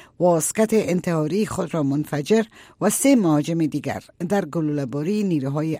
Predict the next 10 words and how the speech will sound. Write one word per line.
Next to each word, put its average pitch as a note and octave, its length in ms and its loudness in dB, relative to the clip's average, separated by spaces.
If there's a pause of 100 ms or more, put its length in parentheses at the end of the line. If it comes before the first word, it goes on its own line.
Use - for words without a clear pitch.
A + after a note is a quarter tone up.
امنیتی B2+ 680 -2 (320)
کشته G3+ 320 -2
شدند. - 520 -14 (1300)
یک B3 260 4
مرد C#4+ 280 8
آلمانی G3+ 680 4
در F3+ 160 2
شب G#3+ 360 0
سال D3+ 440 2
نو F#3 320 4